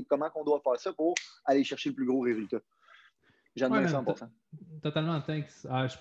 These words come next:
Speaker 2: je pense vraiment que c'est ça. Dans toutes les actions que les gens pensent faire, euh, qu'ils doivent faire pour développer l'entreprise, finalement, il y en a juste sur une poignée de main qui sont réellement,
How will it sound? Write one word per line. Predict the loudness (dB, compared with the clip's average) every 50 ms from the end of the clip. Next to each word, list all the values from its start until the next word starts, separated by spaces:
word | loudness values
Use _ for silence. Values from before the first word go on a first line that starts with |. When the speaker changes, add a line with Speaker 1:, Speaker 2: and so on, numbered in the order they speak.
| -16
Speaker 2:
je | -18 -4
pense | 0 2 2 4
vraiment | 4 4 4 4 2
que | 2
c'est | 0 -2
ça. | -2 -2 -2 -2 -2 -4 -4 -2
Dans | 0 0 0
toutes | 2 0 -2 0 2
les | 0 0 0 0 -2
actions | -2 -2 0 0 0 0 0
que | 0 -2
les | -2
gens | -2 -4 -4
pensent | -4 -4 -4 -4 -4 -2
faire, | -2 0 0 0 -2 -4 -6 -14 -10 -6
euh, | -4 -2 -2 0 0 0 0 0 -2 -2 -4 -6 -8 -14 _
qu'ils | -10 -4 2
doivent | 2 4 4 2 2
faire | 0 0 0 0
pour | -2 -6
développer | -4 -4 -4 -2 0
l'entreprise, | 0 0 0 -2 -4 -6 -6 -4 -4 -4 -4 -6
finalement, | -8 -8 -6 -4
il | -4 -4
y | -4
en | -4 -6
a | -6
juste | -4 -4 -4 -4 -6 -12 _ _ _ _ _ _ _ -6
sur | -4 -2
une | -2 2
poignée | 4 4 6 6 4
de | 2 2
main | 0 0 0 -2 -4 -8 _
qui | -10 -10 -10 -10 -12
sont | -10 -6 -4 -4
réellement, | -2 0 0 0 2 2 0 0 -2 -2